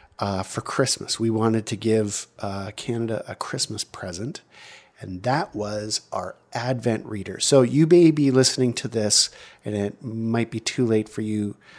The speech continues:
uh, in terms of, uh, the timing of when we get our podcast released. But, um, we created an Advent reader. So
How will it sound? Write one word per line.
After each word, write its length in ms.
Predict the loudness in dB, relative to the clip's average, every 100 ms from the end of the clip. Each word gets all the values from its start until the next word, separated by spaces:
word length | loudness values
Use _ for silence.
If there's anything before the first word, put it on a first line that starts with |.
| -20 _
uh, 280 | -8 -6 -8
in 140 | -8 -8
terms 420 | -6 -4 -4 -4
of, 560 | -4 -4 -4 -6 -10 -12
uh, 240 | -8 -8 -8
the 140 | -8
timing 480 | -8 -4 -2 -2 -4
of 120 | -6
when 200 | -8 -6
we 100 | -6
get 160 | -6 -8
our 120 | -10
podcast 600 | -10 -10 -10 -12 -12 -12
released. 480 | -12 -10 -8 -10 -12 _ _ -18 -16 -16 -16 -16 -16 -8
But, 360 | -4 -4 -4 -8 -6
um, 440 | -4 -4 -4 -6 -8
we 260 | 0 0
created 580 | 0 -2 2 2 2 0
an 140 | -4 -8 -8
Advent 540 | -6 -6 -6 -8 -6
reader. 300 | -10 -10 -2
So 340 | 6 8 8